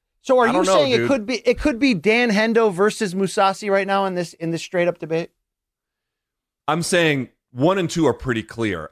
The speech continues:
Speaker 2: After that, we would need to establish some criteria about what constitutes, because obviously Mousasi beat Weidman, but he doesn't have any, Mu-, Mousasi does, any U F C title fights, right? He never fought for a title, so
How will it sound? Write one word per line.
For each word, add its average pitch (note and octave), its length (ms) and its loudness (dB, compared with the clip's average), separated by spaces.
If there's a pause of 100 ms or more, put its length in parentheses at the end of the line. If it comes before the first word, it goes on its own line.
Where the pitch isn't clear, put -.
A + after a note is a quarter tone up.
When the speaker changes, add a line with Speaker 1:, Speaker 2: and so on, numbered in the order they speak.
Speaker 2:
After C3 320 -4
that, B2+ 420 -2
we A2+ 80 -10
would A2+ 140 -4
need B2 140 -4
to A#2 80 -6
establish A2 400 -4
some G#2 100 -12
criteria G2+ 720 -2
about F#2 340 -4
what F#2+ 540 -4
constitutes, G2+ 600 -8
because G2+ 360 -4
obviously A2+ 440 -4 (120)
Mousasi A2 540 -4
beat F3 220 -6
Weidman, G#2+ 460 -2 (380)
but A#2+ 380 -2
he A#2+ 200 -6
doesn't A#2 420 -2
have A2 260 -4
any, A2 380 -4 (160)
Mu-, G#2 220 -6
Mousasi G#2+ 500 -4
does, F2+ 260 -6
any G#2 220 -8
U G2+ 240 -4
F G2 100 -4
C F2+ 220 -12
title A#2+ 320 -2
fights, D2 280 -12
right? F2 120 -4
He G2 60 -6
never F#2+ 140 -10
fought F#2 300 -4
for F2 140 -8
a D#2+ 40 -14
title, A#2 300 -2
so F#2 280 -8